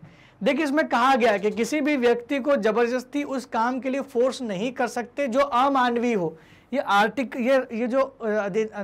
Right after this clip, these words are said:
कानून है ना नाइनटीन एटी नाइन का, इसमें साफ शब्दों में एक लाइन लिखी हुई है कि किसी व्यक्ति से वो काम फोर्सफुली नहीं करवा सकते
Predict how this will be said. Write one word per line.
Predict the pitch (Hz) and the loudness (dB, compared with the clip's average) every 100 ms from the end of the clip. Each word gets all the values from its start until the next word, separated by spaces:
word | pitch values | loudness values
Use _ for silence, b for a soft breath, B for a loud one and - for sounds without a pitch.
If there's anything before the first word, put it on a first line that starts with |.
| 190 | -8
कानून | - 196 202 247 | -2 0 0 -2
है | 240 | -2
ना | 302 | -2
नाइनटीन | 262 233 247 269 269 | -2 -2 -4 -6 -6
एटी | 262 269 | -4 -4
नाइन | 233 233 214 | -4 -4 -4
का, | 220 262 - b b | -2 -4 -6 b b
इसमें | 233 247 294 | -6 0 0
साफ | - 240 294 | 2 2 2
शब्दों | 302 277 233 285 | 2 0 2 2
में | 285 | 2
एक | 277 | 2
लाइन | 262 269 | 2 0
लिखी | 254 240 | 0 2
हुई | 226 | 2
है | 208 | 2
कि | 202 247 | 0 -8
किसी | 220 285 294 | -6 -4 -2
व्यक्ति | 226 220 - 269 | -2 -4 -4 -6
से | 240 262 | 0 0
वो | 240 269 | 2 -2
काम | 269 226 240 285 | 2 2 4 2
फोर्सफुली | - 233 247 240 254 262 | -2 2 2 0 -4 -2
नहीं | 277 226 254 | -2 0 0
करवा | 240 202 185 | 0 2 2
सकते | 170 170 226 285 | 0 -4 -2 -4